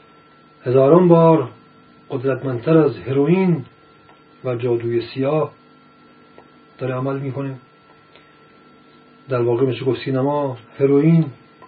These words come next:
و مورفین طبقات متوسط شرقی است. حال دیگر یوسف شهیر آلمان تلویزیون رو میگه قلمرو ظهور برهوت.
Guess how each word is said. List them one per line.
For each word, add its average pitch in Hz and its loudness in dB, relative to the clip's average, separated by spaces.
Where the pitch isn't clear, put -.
و 135 -4
مورفین 139 0
طبقات 135 -2
متوسط 123 -8
شرقی - -10
است. - -20
حال 151 2
دیگر 175 6
یوسف 139 -6
شهیر 143 -2
آلمان 160 0
تلویزیون 139 -6
رو 151 -6
میگه 147 -4
قلمرو 139 -2
ظهور 151 4
برهوت. 131 0